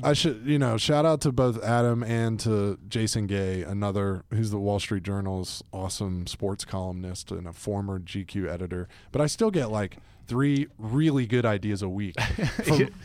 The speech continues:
Speaker 1: from both of you.
Speaker 2: You're only, you're, you're our only, uh, sort of outlet for those sort of things. But I remember, I remember actually,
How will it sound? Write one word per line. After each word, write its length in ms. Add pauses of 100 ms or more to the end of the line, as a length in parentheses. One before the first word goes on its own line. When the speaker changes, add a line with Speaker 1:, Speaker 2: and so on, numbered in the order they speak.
Speaker 1:
from 180
both 220
of 140
you. 200
Speaker 2:
You're 200
only, 260
you're, 160
you're 480
our 240
only, 520
uh, 140
sort 200
of 120
outlet 440
for 120
those 200
sort 160
of 80
things. 180
But 100
I 40
remember, 280
I 60
remember 300
actually, 440